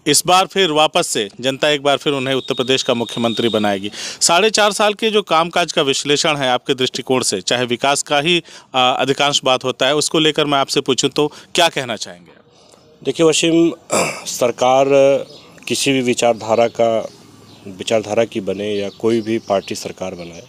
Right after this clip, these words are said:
Speaker 1: हम्म।
Speaker 2: सरकार का नेचर होता है कि वो, अ, कुछ काम करती है, वो दिखाने के लिए ही, लेकिन वो काम करती है।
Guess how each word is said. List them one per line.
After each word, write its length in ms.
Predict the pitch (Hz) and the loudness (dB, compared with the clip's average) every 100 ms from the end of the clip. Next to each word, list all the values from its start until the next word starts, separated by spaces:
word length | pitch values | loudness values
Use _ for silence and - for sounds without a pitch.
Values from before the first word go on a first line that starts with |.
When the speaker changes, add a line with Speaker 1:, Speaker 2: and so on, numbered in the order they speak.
| - 127 | -18 -14
Speaker 1:
हम्म। 160 | 104 87 - _ - - - _ _ - - - _ - - - _ - | -14 -16 -20 _ -20 -20 -20 _ _ -20 -20 -20 _ -20 -20 -20 _ -10
Speaker 2:
सरकार 600 | - 143 131 151 160 170 175 175 175 - _ - - - - _ _ _ 1077 1077 _ _ _ _ _ - - | -4 -2 0 0 2 2 4 4 4 0 _ -20 -20 -20 -20 _ _ _ _ _ _ _ _ _ _ -20 -4
का 80 | 143 | 0
नेचर 360 | 135 143 185 165 | 4 2 2 2
होता 280 | 147 - 135 | 0 0 -2
है 200 | 151 151 | 0 -2
कि 100 | 151 | 0
वो, 380 | 147 156 160 | 4 6 6
अ, 800 | 113 110 113 110 107 107 101 101 | 4 -2 0 2 0 -2 -4 -6
कुछ 160 | - 160 | -2 0
काम 260 | - 151 151 | 2 2 2
करती 380 | 127 - 110 | -2 -2 -6
है, 200 | 87 78 - - _ - - _ _ _ _ _ - | -6 -12 -20 -20 _ -20 -20 _ _ _ _ _ -8
वो 100 | 131 | -2
दिखाने 480 | 127 135 - 143 170 | 0 -2 0 2 2
के 140 | 160 170 | 2 2
लिए 140 | 165 | 2
ही, 60 | 185 | 2
लेकिन 600 | 160 143 151 156 156 - - - - | 2 0 2 2 0 -4 -16 -16 -4
वो 160 | 131 | -4
काम 260 | - 120 113 | 0 0 0
करती 380 | 101 90 - 104 | -2 -4 -8 -10
है। 220 | 110 | -12